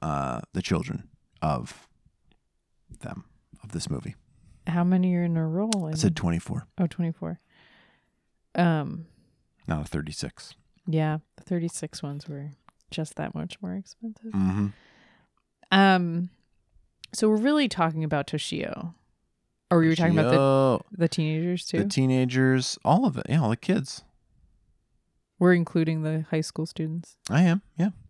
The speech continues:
Speaker 1: And Izumi, the youth.
Speaker 2: Yeah, yeah, yeah. Um,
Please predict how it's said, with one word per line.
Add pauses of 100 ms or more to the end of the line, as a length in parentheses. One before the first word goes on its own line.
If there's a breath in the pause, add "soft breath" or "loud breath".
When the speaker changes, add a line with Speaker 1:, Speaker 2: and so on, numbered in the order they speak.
(220)
Speaker 1:
And
Izumi, (180)
the
youth. (760)
Speaker 2:
Yeah,
yeah, (880 loud breath)
yeah.
Um,